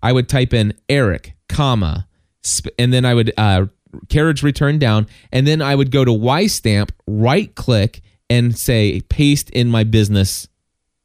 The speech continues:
uh, signature." And then that entire email that I just told you about would show up, and I hit send.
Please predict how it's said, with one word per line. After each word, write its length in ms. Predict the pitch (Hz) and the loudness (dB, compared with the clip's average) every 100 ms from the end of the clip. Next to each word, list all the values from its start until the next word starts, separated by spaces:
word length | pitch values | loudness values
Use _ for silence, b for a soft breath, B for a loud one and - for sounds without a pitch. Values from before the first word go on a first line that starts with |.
| - | -4
uh, 340 | 107 95 87 80 - | 0 2 0 -2 -6
signature." 580 | - 175 127 - 71 - B 143 | -2 0 0 -2 -6 -8 B 0
And 120 | 143 | 2
then 180 | 143 131 | 2 0
that 140 | 120 | 0
entire 600 | 120 - 147 151 151 147 | -2 -2 -2 0 2 0
email 440 | 147 208 151 98 101 | 0 2 2 0 0
that 160 | 113 | 0
I 80 | 120 | 0
just 180 | 117 117 | -2 -2
told 180 | 185 175 | -2 2
you 120 | 110 | 2
about 220 | 98 98 | 2 0
would 120 | 117 | 0
show 300 | 113 - 117 | 0 0 0
up, 240 | 143 107 - | 0 -2 -2
and 100 | 113 | -2
I 100 | 110 | 0
hit 180 | 113 - | 0 0
send. 360 | 107 80 - | -2 -2 -4